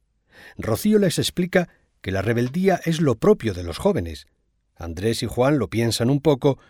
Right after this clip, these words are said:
y dicen que sí, que están de acuerdo. «Aceptado.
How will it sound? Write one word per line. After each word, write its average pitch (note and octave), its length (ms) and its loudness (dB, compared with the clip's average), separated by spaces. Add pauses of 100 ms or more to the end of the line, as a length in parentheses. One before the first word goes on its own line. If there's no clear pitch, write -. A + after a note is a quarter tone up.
(240)
y G2 100 -4
dicen F2+ 360 -4
que C#2 120 -8
sí, E3+ 260 0 (380)
que E2+ 100 -4
están D2+ 340 -8
de D2 100 -6
acuerdo. D#2 480 2 (680)
«Aceptado. F#2+ 720 2